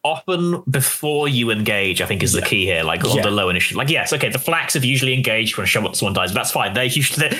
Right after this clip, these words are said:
Speaker 1: they're, they're there to kill stuff and do their own actions. They have their own, they have enough actions in their own activation. They're sorted. It's the Howard Charles and, like, the Bombers that are just, like, randomly getting actions that is super nice.
Speaker 2: Yeah.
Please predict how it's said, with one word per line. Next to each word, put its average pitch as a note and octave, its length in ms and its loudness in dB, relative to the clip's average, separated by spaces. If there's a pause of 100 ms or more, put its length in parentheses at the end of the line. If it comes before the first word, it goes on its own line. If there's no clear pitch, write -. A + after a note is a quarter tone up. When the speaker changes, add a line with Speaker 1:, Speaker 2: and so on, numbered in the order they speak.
Speaker 1:
they're, C#3+ 240 -2
they're D#3 180 0
there E3+ 180 0
to E3 100 -2
kill C#3+ 240 0
stuff G#2+ 400 -2
and A2+ 160 0
do A2 160 0
their G2+ 180 2
own F#2+ 80 -2
actions. F#2 340 -2
They - 80 0
have D3 200 -2
their B2+ 120 0
own, B2 120 0 (200)
they F3+ 120 0
have G3 160 0
enough E3+ 240 0
actions C#3 320 0
in C3 80 0
their A#2 140 2
own G#2+ 100 0
activation. F#2 560 -2
They're F2+ 140 -2
sorted. F#2 420 -2 (260)
It's B2+ 220 0
the C#3 100 -2
Howard D#3 300 -2
Charles C#3+ 420 0
and, B2 100 -2
like, A2+ 180 -2
the B2+ 80 0
Bombers B2+ 420 0
that A#2+ 120 -2
are G#2+ 100 0
just, A2 180 0
like, G2+ 180 0
randomly G2+ 460 0
getting G2+ 260 0
actions B2 380 2
that F#2+ 80 2
is F#2+ 120 0
super G2 440 0
nice. - 680 -2
Speaker 2:
Yeah. G2+ 300 -2